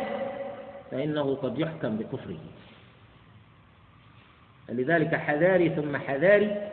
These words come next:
ألا تعير لتقييدات الشرع نظرا ولا اهتماما.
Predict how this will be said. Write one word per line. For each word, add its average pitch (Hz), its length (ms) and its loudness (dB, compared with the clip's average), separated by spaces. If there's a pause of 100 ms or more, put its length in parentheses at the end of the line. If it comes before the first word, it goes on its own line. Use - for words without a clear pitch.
(1300)
ألا 170 300 6
تعير 160 640 6 (1120)
لتقييدات 175 960 6
الشرع 240 680 8 (1120)
نظرا 233 640 10 (1400)
ولا 220 200 10
اهتماما. 180 600 8